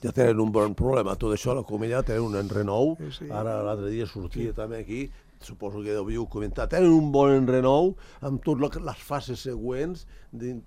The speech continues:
Speaker 1: de comercialització, a sota Prat Primer, tot allò, perquè ja els, els que tas-, ja són construïts allà, que diuen que ni poden arribar, ni s'hi poden aturar, ni poden estacionar, ni res. I això ja està donat d'alta.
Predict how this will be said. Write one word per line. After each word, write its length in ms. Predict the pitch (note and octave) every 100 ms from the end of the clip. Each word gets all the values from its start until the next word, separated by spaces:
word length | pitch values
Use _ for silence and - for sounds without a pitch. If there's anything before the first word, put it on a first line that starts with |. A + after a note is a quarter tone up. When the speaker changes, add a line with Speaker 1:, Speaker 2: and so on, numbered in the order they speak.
| -
Speaker 1:
de 140 | -
comercialització, 920 | - A#2+ A2+ C3 A#2+ G2+ G#2 C3+ C#3+ D#3
a 220 | B2+ A2+
sota 300 | - - A2
Prat 220 | - A2+
Primer, 360 | - G#2 A#2 C3+
tot 140 | C3 A2+
allò, 280 | G#2 B2+ E3 - - - - -
perquè 380 | A2+ F#2+ G#2+ A2
ja 180 | A#2+ B2
els, 340 | C#3 G#2+ - - - -
els 220 | A#2+ A2+ -
que 100 | B2
tas-, 280 | - - C3+
ja 120 | B2+
són 240 | E3 E3+ D3
construïts 640 | E3 C#3+ - C3 B2 A2+
allà, 360 | B2+ A#2+ E3+ F3 - - - - - - -
que 120 | A2+
diuen 300 | B2+ C3+ C3
que 180 | D3 C#3
ni 300 | C3+ D3 F3+
poden 400 | - D#3 D3 C3+
arribar, 640 | B2+ A#2+ A#2+ B2+ F3 A#3 -
ni 100 | D#3+
s'hi 160 | B2+ F3+
poden 360 | E3 D#3 C#3
aturar, 580 | B2 - D3+ B2 D3+ F#3
ni 100 | D#3
poden 340 | C#3+ C#3 C#3 C3
estacionar, 500 | - A#2 - A#2 C#3
ni 100 | D3+
res. 260 | C3+ E3 F#2 _ - -
I 120 | D#3
això 260 | G#2+ A#2+ D#3+
ja 80 | G3+
està 220 | - D#3+
donat 240 | C3+ G#2 G#2
d'alta. 400 | G#3 G#3 -